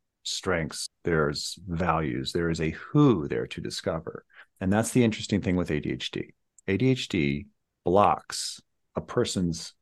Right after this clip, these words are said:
ability to see their own strengths and their own sense of who. This is back to Barkley and his four circuits, right? The why, the who, the when, and the what. And so much in coaching, so much out there with A D H D land is about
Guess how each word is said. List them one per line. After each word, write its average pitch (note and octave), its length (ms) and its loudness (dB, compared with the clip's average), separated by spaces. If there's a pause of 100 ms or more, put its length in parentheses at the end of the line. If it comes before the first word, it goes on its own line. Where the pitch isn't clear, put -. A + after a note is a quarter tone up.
ability E2+ 600 2
to - 200 -8
see - 420 0
their D#2+ 300 0
own D#2+ 220 -2
strengths - 800 -8 (300)
and F2 160 2
their E2 180 0
own F2 220 0
sense D#2 340 -2
of D#2 140 -4
who. A1+ 360 -4 (200)
This - 180 -4
is F2+ 140 -2
back F2 320 -2
to G#2 120 -2
Barkley F2+ 640 2
and D2+ 220 2
his E2 240 -2
four F#2+ 300 0
circuits, - 800 -2 (320)
right? G#2 260 -6
The D2 80 0
why, D2 380 0
the G2+ 120 0
who, D2+ 280 -2
the E2 100 -4
when, D#2+ 380 0
and D2+ 120 -6
the D2+ 60 -4
what. G2 300 2 (400)
And E2 80 -10
so F#2 160 -4
much A#2 200 2
in C#3+ 100 2
coaching, C3 580 6
so E2+ 140 -4
much G#2+ 180 -2
out A2+ 180 0
there A#2 140 4
with A2 100 0
A A2 100 2
D A2 200 2
H A2+ 240 2
D C3 120 2
land G2 320 0
is F2 200 -2
about F2 440 -4